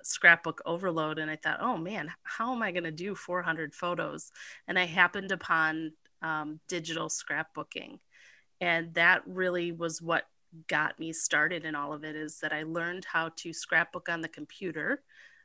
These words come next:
which made for very thin scrapbooks rather than the big,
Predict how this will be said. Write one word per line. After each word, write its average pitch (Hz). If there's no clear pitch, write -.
which 170
made 165
for 165
very 165
thin 185
scrapbooks -
rather 156
than 151
the 156
big, 156